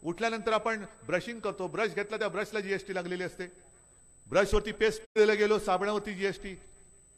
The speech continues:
कपडे घातले कपड्यावरती जीएसटी, ब्रेकफास्ट केला त्याच्यावरती जीएसटी,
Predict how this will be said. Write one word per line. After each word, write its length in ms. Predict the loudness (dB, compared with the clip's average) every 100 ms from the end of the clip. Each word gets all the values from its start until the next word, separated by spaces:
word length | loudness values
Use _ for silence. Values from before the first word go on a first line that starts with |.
| _ -4
कपडे 240 | 0 2 4
घातले 280 | 2 0
कपड्यावरती 460 | -2 -2 -2 -4 -4
जीएसटी, 400 | -4 -4 -6 -12 -14 -20 -20 _ -8
ब्रेकफास्ट 460 | -6 -2 -2 -2
केला 180 | 0 0
त्याच्यावरती 460 | 0 -4 -2 -4 -2
जीएसटी, 420 | 0 0 -2 -8